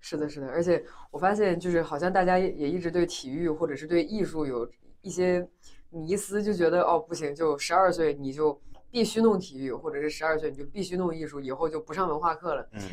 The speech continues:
Speaker 1: 就这个其实挺可惜的一件事情，因为书院，书院当中，
Speaker 2: 嗯。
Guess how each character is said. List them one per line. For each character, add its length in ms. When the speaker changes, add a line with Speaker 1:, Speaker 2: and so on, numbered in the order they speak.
Speaker 1:
就 80
这 140
个 80
其 120
实 100
挺 140
可 160
惜 120
的 60
一 60
件 200
事 100
情， 100
因 120
为 180
书 280
院， 180
书 160
院 140
当 200
中， 280
Speaker 2:
嗯。 160